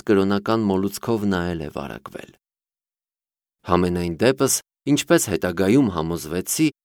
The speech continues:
այդ հարցերի նկատմամբ նա հիվանդագին հետաքրքրասիրություն էր հանդես բերում։ Նա այնպես նիհար էր,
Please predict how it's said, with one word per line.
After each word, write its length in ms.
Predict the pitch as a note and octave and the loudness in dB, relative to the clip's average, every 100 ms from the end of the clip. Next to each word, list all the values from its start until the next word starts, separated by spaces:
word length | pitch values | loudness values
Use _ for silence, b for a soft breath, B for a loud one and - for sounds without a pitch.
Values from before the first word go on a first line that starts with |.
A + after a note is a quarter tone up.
| _ - | _ 0
այդ 220 | C#3+ - | 0 2
հարցերի 440 | G#2+ G2+ - G#2 B2 | -2 -2 0 0 0
նկատմամբ 760 | G2+ G2 F#2+ F#2 B2 C#3+ B2 | 0 0 0 2 2 2 2
նա 180 | G2 G#2+ | 2 2
հիվանդագին 800 | A2 F#2+ F#2 F#2 F2+ F2 F2+ A2+ | 2 0 0 0 -2 -2 -2 -2
հետաքրքրասիրություն 1160 | G#2 F#2+ F#2 - - F#2+ - G2+ G#2 G2+ C3 A#2 | -2 -4 -6 -8 -6 -4 -2 -4 -4 -4 -2 -2
էր 160 | E2 | -2
հանդես 380 | E2 D2+ C2 B1+ | -4 -6 -6 -10
բերում։ 380 | - - - - - _ _ _ _ _ _ _ _ - | -12 -14 -14 -20 -20 _ _ _ _ _ _ _ _ 2
Նա 140 | A2+ B2+ - | 2 2 2
այնպես 480 | A2+ A#2+ G#2 D3+ - | 2 2 0 0 0
նիհար 500 | G2 F#2+ F2 D#2 D2 | 0 0 0 -4 -4
էր, 160 | C#2+ | -8